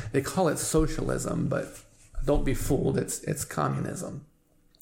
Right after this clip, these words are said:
And so, uh, I really don't like that. Um, I particularly like to be free, um, and you probably do too. So we want to resist in all possible ways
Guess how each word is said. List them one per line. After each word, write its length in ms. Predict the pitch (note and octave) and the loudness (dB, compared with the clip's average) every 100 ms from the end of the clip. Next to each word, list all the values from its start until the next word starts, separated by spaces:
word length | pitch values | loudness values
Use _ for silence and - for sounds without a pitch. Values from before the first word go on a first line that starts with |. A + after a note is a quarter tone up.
| - - - - - - - - | -14 -14 -16 -14 -10 -10 -10 -2
And 180 | D#3 D#3+ | 0 4
so, 280 | D3+ C3 | 4 4
uh, 360 | C3 B2 B2 B2+ | 4 4 4 2
I 100 | B2+ | 2
really 300 | B2 E3 C#3 | 4 4 4
don't 200 | G#2 - | 2 0
like 200 | G#2 G2+ | 0 2
that. 460 | A2+ B2 G#2+ - G#2+ - - - | 2 2 0 -4 -8 -10 -8 -4
Um, 300 | G2+ G#2+ G#2 | 0 2 2
I 80 | A2+ | 0
particularly 540 | - C3 D3 C#3 C3+ | 0 0 0 2 4
like 240 | C3 C3 - | 4 2 0
to 80 | C#3+ | -2
be 120 | C#3 | 0
free, 680 | - - F3 D3+ C#3+ G#3 - - - - | 2 2 4 6 6 2 -2 -10 -8 -4
um, 260 | A#2+ A2+ C3 | 0 2 2
and 160 | B2+ | 4
you 80 | C#3 | 4
probably 480 | D3 D3 C#3 C#3+ C#3+ | 4 2 4 4 4
do 220 | C#3 C#3 | 4 2
too. 540 | C#3 - F3 C#3 - - - - G2+ | 4 4 6 4 2 -8 -16 -12 -6
So 400 | - B2+ C#3 C3 | -2 2 2 4
we 160 | D3 | 4
want 300 | C#3+ C#3+ C3+ | 6 4 2
to 160 | - C3+ | 2 2
resist 640 | B2+ A#2+ A2+ D3 F#3 - | 4 2 4 4 2 0
in 180 | C3 C3+ | 0 0
all 380 | - C#3+ F3 F3 | 2 2 4 2
possible 460 | D#3+ D3 C3+ A#2 | 0 0 2 4
ways 560 | A#2 A#2+ A2+ C#3+ C3+ | 4 4 4 2 0